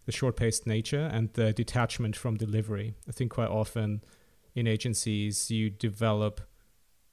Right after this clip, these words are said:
very inspiring, visionary solutions, but what comes out at the end, what reaches the, the customer,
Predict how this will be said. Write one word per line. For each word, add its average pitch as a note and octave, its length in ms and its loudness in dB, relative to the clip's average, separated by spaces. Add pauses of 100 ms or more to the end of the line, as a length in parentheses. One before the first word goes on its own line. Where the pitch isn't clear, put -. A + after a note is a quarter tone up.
(120)
very A2+ 640 2
inspiring, G#2 960 0 (380)
visionary G#2+ 520 0
solutions, G#2+ 760 -2 (480)
but A2 360 0
what A#2 180 -2
comes A2+ 280 0
out A2 380 2
at G#2+ 120 -4
the A2+ 140 2
end, A2 180 0
what G#2+ 160 -4
reaches A2 300 -2
the, G#2 320 -2 (480)
the - 80 -6
customer, G#2+ 560 -2